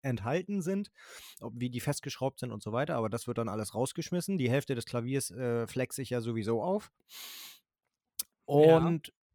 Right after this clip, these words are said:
Speaker 1: ähm, dann muss ich das im Grunde nur noch anpinseln und ein paar Regalfächer beziehungsweise Tischfach, äh, machen. Aber das sind ein paar, paar Sägeschnitte. Also das könnte recht fix gehen.
Speaker 2: Ja,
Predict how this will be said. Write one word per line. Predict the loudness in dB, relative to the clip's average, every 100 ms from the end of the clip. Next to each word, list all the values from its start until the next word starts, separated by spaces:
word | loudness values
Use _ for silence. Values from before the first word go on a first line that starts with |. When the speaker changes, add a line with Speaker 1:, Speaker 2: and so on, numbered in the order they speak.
| _ 0
Speaker 1:
ähm, | 2 4 2 0 -2 -6 _ _ _ _ _ _ _ _ _ _
dann | 2 2
muss | 0 -2
ich | -2
das | -2
im | -2
Grunde | 0 0 2 2
nur | 2
noch | 2 0 -4 _ _ _ _ _ _ _ _ -2
anpinseln | 2 2 2 4 4 6 6 6 2 -6 _ _ _
und | -2 0
ein | -2
paar | 0 2
Regalfächer | 2 4 4 4 -2 -2 0
beziehungsweise | -2 -2 -2 -2 0 0 2 0 0
Tischfach, | -2 -2 -2 -2 -2 -8 -8
äh, | -6 -6 -10 -20 _ _ _
machen. | 0 2 0 -6 -8
Aber | -4 -2
das | -2
sind | -4
ein | -2
paar, | 0 -2 -6
paar | -6 -2
Sägeschnitte. | 0 0 0 0 0 -2 -6 -14 -18 -18 -10
Also | -6 -4
das | -2
könnte | -2 0 0
recht | -2 -4
fix | -10 -6
gehen. | -4 -4 -6 _ _ _ _ -20 -20 _ -6
Speaker 2:
Ja, | -2 0 2 0